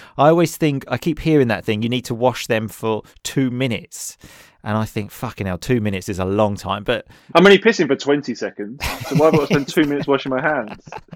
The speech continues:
Speaker 1: That is a bloody good point, Dan. I think that's the most intelligent thing you've ever said.
Speaker 2: Thank you.
Speaker 1: Um, I didn't think about that ratio of a twenty-second piss compared to, like, a two-minute hand
Speaker 2: Yeah,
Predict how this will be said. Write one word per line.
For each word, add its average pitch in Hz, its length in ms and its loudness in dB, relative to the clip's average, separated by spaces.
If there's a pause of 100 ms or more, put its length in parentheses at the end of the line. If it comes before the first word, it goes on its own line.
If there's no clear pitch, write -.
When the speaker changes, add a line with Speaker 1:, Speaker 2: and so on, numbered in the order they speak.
(1040)
Speaker 1:
That 156 200 4
is 135 140 0
a 135 40 2
bloody 151 600 2
good 131 260 -2
point, 147 240 -2
Dan. 98 220 -2
I 113 120 2
think 143 200 -4
that's 123 140 -4
the 131 60 -6
most 120 220 -2
intelligent 127 480 -2
thing 123 200 -4
you've 117 180 -2
ever 107 160 0
said. 113 440 -2
Speaker 2:
Thank 104 240 -10
you. - 220 -14
Speaker 1:
Um, 113 400 0
I 110 100 -4
didn't 131 200 -4
think 147 240 -2
about 101 220 0
that 101 200 -2
ratio 104 680 -2
of 107 120 -8
a 107 60 -4
twenty-second - 800 -4
piss - 280 -2
compared 104 460 -4
to, 120 100 -4
like, 104 160 2
a 101 40 -6
two-minute 110 600 -4 (100)
hand 107 420 -2
Speaker 2:
Yeah, 117 220 0